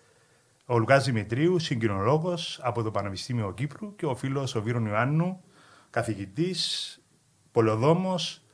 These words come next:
από το Πανεπιστήμιο Φρέντερικ. Ένα από τα μεγαλύτερα προβλήματα που αντιμετωπίζει η Κύπρος σήμερα, οι κυπριακές πόλεις, τα αστικά μεγάλα κέντρα, είναι το κυκλοφοριακό.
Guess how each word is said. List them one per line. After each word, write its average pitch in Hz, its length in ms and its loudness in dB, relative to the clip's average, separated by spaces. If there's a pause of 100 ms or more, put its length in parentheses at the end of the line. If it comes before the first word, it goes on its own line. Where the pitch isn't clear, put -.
(120)
από 123 320 -4
το 120 300 0
Πανεπιστήμιο 113 680 -2
Φρέντερικ. - 500 4 (960)
Ένα 185 140 4
από 180 100 2
τα 185 100 2
μεγαλύτερα 165 440 4
προβλήματα 127 920 -2 (360)
που - 80 2
αντιμετωπίζει 123 1120 0 (400)
η 117 100 -4
Κύπρος 113 380 -2
σήμερα, 110 720 -6
οι 151 80 -12
κυπριακές 117 600 -4
πόλεις, 110 640 -4
τα 131 60 6
αστικά 123 480 2
μεγάλα 110 360 0
κέντρα, 196 480 -4 (320)
είναι 185 220 -2
το 180 120 -2
κυκλοφοριακό. 160 840 -4